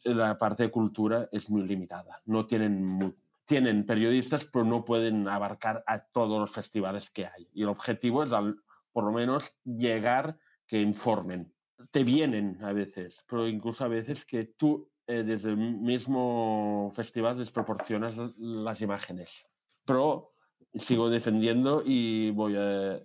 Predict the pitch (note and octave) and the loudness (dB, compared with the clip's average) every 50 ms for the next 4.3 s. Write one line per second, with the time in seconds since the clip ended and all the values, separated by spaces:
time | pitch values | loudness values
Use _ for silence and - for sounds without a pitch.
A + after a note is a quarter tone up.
0 | - _ G#2 G#2+ G#2+ G2+ G2 G2 G2 G2 G2 G2+ A2+ A2+ A2 A2+ A2+ A2 A2 - | -10 _ -4 -2 -2 -2 -2 -2 -2 -4 -4 -4 -2 0 0 0 0 -2 -2 -2
1 | B2+ A#2 A2 G#2+ G#2+ A2 A2 A2 A#2+ A#2 A2+ A#2+ A2+ G#2+ G#2+ G#2+ G#2 G#2 G2+ - | -2 0 2 2 0 0 0 -2 -2 -2 -2 -2 -2 0 0 0 0 -2 -2 -2
2 | G#2+ G2+ - G#2+ G#2 G#2 G#2 - B2 A2 G#2+ A2 G#2+ G#2+ G#2+ G#2 G#2 G2+ G2+ G2+ | -2 0 2 2 2 2 0 0 0 2 2 2 2 2 2 2 2 2 0 0
3 | G#2 G2+ G2+ G2 - G2 F#2+ F#2+ F#2+ F2 - _ _ _ _ _ _ - C3 B2 | 0 0 -2 -2 -2 -4 -4 -4 -4 -6 -10 _ _ _ _ _ _ 2 2 4
4 | C3 D3+ - - - | 4 2 0 -6 -18